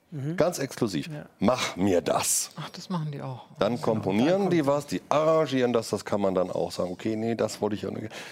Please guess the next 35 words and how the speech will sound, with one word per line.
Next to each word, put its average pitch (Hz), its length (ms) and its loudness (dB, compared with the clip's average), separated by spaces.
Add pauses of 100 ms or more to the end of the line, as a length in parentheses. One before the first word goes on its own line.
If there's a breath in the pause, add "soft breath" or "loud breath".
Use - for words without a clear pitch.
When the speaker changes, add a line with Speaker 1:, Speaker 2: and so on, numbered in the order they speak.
(160 loud breath)
Speaker 2:
mach 110 100 -4
doch 110 160 -2
mal 101 180 2
lieber 98 240 0
so 147 380 2
oder 113 220 0
lieber 95 260 0
in 98 80 -2
diese 147 240 2
Richtung.“ 156 400 -2 (580 loud breath)
Das 90 80 0
ist - 60 -4
natürlich 95 240 0
dann 98 160 0
nicht 151 120 2
für 98 120 0
fünfunddreißig 78 580 0
Euro 85 260 2
zu 80 220 -2
haben, 85 340 2
sondern 92 260 0
vielleicht - 440 -6
ein 87 140 -6
bisschen 131 360 0
mehr, 92 320 0
aber 120 260 0 (440 loud breath)
dann 113 220 2
hat 143 160 0
man 131 80 2
eine 117 100 4
ganz 120 220 2
eigene 123 320 2
Sache 110 320 0
und 95 220 -4
Speaker 3:
Okay. 180 280 0